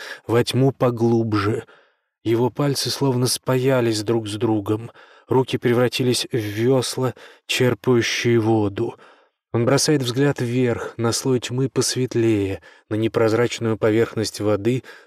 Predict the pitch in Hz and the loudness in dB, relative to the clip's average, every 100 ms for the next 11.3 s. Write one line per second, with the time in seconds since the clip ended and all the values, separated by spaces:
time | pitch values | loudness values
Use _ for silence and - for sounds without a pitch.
0 | _ 113 110 113 127 113 117 - 123 110 | _ 0 2 2 2 2 0 0 0 0
1 | 139 123 120 - 123 131 123 123 107 113 | 0 2 0 2 2 2 2 0 2 0
2 | 120 131 - 131 117 123 110 110 117 127 | 2 0 0 -2 2 0 0 -2 0 0
3 | 117 110 104 95 - - _ _ _ _ | 0 0 -2 -4 -18 -20 _ _ _ _
4 | _ 117 113 107 123 139 - - 135 135 | _ -2 0 2 2 2 0 -4 -2 -2
5 | 117 120 110 117 - - - _ 107 107 | -2 -2 -4 -6 -6 -16 -20 _ 0 0
6 | - 120 113 131 127 - - 113 117 135 | 2 2 4 2 0 -2 -2 0 2 2
7 | 123 135 127 - 127 117 117 127 135 123 | 0 -2 -4 -2 0 2 2 2 2 2
8 | - - 123 123 - 120 113 - - 135 | -2 -4 -2 -2 0 0 0 -2 0 0
9 | 135 127 - - - - 120 120 120 127 | 0 -2 -4 -14 -6 -4 0 2 4 4
10 | 117 135 127 120 127 135 139 131 110 - | 2 2 2 2 0 0 0 2 0 -2
11 | 107 101 | -6 -8